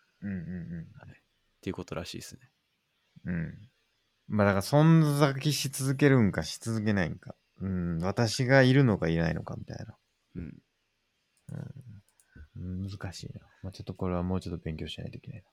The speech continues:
Speaker 1: 僕もちょっと最後の言葉を読んどきます。
Speaker 2: 私たちはどこに向かうのかの答えは出ましたか？馬場さん。
Speaker 1: うん。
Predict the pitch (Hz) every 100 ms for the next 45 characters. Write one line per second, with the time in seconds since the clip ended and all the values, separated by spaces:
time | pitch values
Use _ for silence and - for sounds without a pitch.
0 | _ _ 90 92 101 92 87 - - -
1 | - - 101 87 - 90 92 90 90 -
2 | - - _ _ _ _ _ _ _ -
3 | 131 143 147 147 110 101 110 120 123 123
4 | 117 123 117 92 87 82 85 101 87 90
5 | 95 92 - - - _ _ _ - 80
6 | 73 - - _ _ _ 95 90 90 90
7 | 85 -